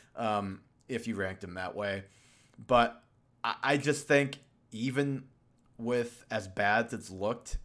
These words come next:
and it's looked pretty bad at points to start this season, their weapons and the volume is going to carry the day. And I, I still think Burrow is a good quarterback. Like, uh, he, he's not great.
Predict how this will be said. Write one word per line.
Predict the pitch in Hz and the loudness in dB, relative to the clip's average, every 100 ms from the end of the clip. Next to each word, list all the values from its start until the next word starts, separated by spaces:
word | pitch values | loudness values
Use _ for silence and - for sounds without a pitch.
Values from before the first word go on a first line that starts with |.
| - | -10
and | 95 | -16
it's | 85 - | -14 -16
looked | - | -10
pretty | - 104 | -6 -4
bad | 95 104 117 131 - | 0 4 2 0 -8
at | 113 110 | -8 -6
points | - 120 127 - | -2 0 -2 -6
to | 104 | -10
start | - 113 113 | -2 -2 -2
this | 120 110 | -4 -6
season, | - 113 117 127 131 _ _ - _ _ _ _ _ | -6 -6 -4 -6 -8 _ _ -20 _ _ _ _ _
their | 101 107 123 | -6 2 2
weapons | 127 123 131 139 135 135 127 - - | 6 6 6 4 0 -2 -8 -10 -4
and | 117 117 117 113 | 0 2 2 0
the | 113 117 113 | -4 -4 0
volume | 107 107 107 107 107 107 | 4 6 4 2 -2 -6
is | 104 98 | -8 -4
going | 110 107 | 0 0
to | 98 | -2
carry | - 101 104 | 0 0 0
the | |
day. | 98 110 170 | 2 2 4
And | 214 | 2
I, | 233 | 6
I | 254 | 6
still | 269 254 | 6 4
think | - 143 117 | 6 2 2
Burrow | 117 117 113 | 2 4 2
is | 110 | -2
a | 104 | -4
good | 98 92 90 | -6 -12 -12
quarterback. | - 85 73 64 55 - | -14 -14 -14 -18 -16 -10
Like, | 110 107 | -8 -4
uh, | 95 98 | -4 -6
he, | 117 139 139 | -6 -2 -2
he's | 117 127 101 | -2 -4 0
not | 110 135 - - - | 4 4 2 -8 -2
great. | 156 107 110 | 2 2 2